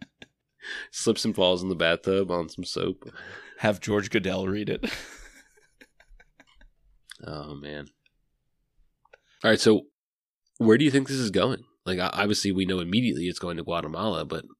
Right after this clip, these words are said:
Speaker 2: uh, can you, can you tell, like, you know, what's gonna happen? Like,
Speaker 1: Yeah. That's, that's why I, I texted you this idea to stop reading so that the first third of the book isn't colored by what comes later.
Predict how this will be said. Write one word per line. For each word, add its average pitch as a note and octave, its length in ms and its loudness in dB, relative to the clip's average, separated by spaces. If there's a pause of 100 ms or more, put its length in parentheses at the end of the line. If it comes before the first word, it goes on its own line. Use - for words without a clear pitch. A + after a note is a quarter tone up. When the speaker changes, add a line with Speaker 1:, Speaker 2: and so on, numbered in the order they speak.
(220)
Speaker 2:
uh, - 200 -12
can G2+ 120 -6
you, G2+ 140 -2
can F#2+ 160 -8
you G2 140 -4
tell, G#2 440 -6
like, F#2+ 220 -6 (420)
you - 100 -14
know, E2 120 -10
what's F2 200 -10
gonna F2+ 240 -6
happen? C#3 340 -12
Like, - 300 -14 (240)
Speaker 1:
Yeah. G#2 520 -12 (320)
That's, C3 300 -6
that's A#2 300 -4
why C#3+ 520 -2
I, - 240 -4
I G2 40 -6
texted B2+ 420 -6
you F2+ 180 -2
this F#2 220 -6
idea F#2+ 280 0
to F2 80 -4
stop - 340 -6
reading F2+ 500 -4 (140)
so - 180 -8
that F2 220 -6 (280)
the F#2+ 160 -6
first G2 340 -2
third G2 200 2
of F#2 80 -2
the F#2 60 -4
book F2+ 300 -6
isn't F#2 320 -2
colored F#2 380 -4
by F2+ 240 -4
what F#2+ 200 -6
comes F2+ 300 -6
later. F#2 400 -4